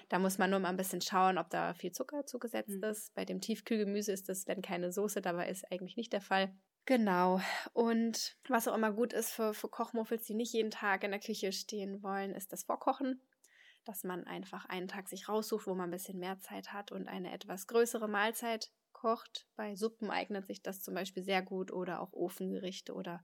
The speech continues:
Speaker 1: oder diese One-Pot-Gerichte. Da kann man dann was abfüllen und dann den nächsten Tag gleich nochmal essen
Speaker 2: Mhm.
Speaker 1: oder auch einfrieren und dann rausholen, wenn man Appetit drauf hat.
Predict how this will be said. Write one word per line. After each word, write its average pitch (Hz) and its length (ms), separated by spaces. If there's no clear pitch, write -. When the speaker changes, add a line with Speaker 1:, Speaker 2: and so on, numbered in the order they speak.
Speaker 1:
oder 190 120
diese 185 180
One-Pot-Gerichte. 190 1000
Da 190 100
kann 202 180
man 185 100
dann 175 100
was 170 140
abfüllen 208 720
und 185 220
dann 175 140
den 175 120
nächsten 208 240
Tag 196 300
gleich 170 240
nochmal 214 400
essen 190 300
Speaker 2:
Mhm. 190 60
Speaker 1:
oder 180 380
auch 185 100
einfrieren 240 680
und 208 180
dann 202 160
rausholen, 196 500
wenn 185 120
man 185 160
Appetit 196 480
drauf 208 260
hat. 190 240